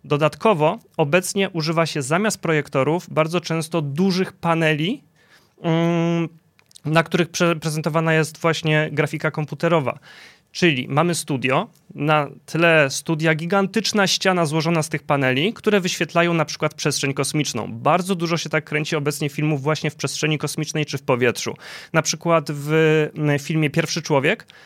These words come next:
z Ryanem Goslingiem praktycznie wszystkie, z tego co się orientuję, sceny, w których Gosling siedzi w kokpicie tego statku kosmicznego,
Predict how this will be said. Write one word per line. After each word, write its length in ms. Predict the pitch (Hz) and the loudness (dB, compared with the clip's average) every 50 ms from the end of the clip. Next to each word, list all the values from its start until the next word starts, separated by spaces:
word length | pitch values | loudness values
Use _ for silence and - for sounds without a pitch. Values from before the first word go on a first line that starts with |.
| - - | -20 -18
z 120 | - 131 | -10 -2
Ryanem 340 | 143 151 151 151 151 151 151 | 0 2 2 2 2 0 0
Goslingiem 560 | 143 156 147 - 156 147 143 - 151 170 196 | 0 0 -2 -2 -2 0 0 2 0 0 0
praktycznie 540 | 185 - 175 - - 180 160 - - 170 147 | 0 -2 -2 0 -2 -4 -4 -2 0 -2 -2
wszystkie, 600 | - - - - - - 240 262 254 - - 170 | -2 -2 -6 -6 -4 -2 -2 -2 -2 0 0 -2
z 80 | 151 - | -2 0
tego 180 | - 160 175 175 | -2 -2 -2 -2
co 120 | - 151 | -4 -4
się 140 | 131 165 - | -4 -4 -2
orientuję, 480 | 147 151 156 151 147 147 180 180 160 | -2 0 0 0 0 0 0 0 0
sceny, 340 | 147 - - - 170 165 160 | 0 -2 -2 -2 0 0 0
w 80 | 165 - | -2 -4
których 600 | - - _ - 185 196 190 175 151 131 123 131 | -12 -12 _ 0 2 4 4 4 2 2 0 0
Gosling 440 | 131 156 170 160 - 160 151 139 135 | 0 0 0 0 0 -2 -2 -2 -2
siedzi 520 | - - 180 175 151 151 156 151 147 135 | -2 2 2 2 2 2 0 0 0 0
w 240 | - - - - - 131 - _ _ _ _ _ _ _ _ _ | -4 -8 -20 -18 -16 -16 -16 _ _ _ _ _ _ _ _ _
kokpicie 600 | - 139 - - _ - 170 175 156 - 120 104 | -4 -4 -4 -4 _ 0 0 0 2 2 0 0
tego 220 | - 110 107 113 | 0 -4 -6 -6
statku 320 | - - 139 131 - 143 | -2 -2 -2 -2 -2 -4
kosmicznego, 640 | - 123 113 - 123 113 - - 120 120 143 180 | -4 -4 -4 -6 -6 -6 -2 0 0 2 2 0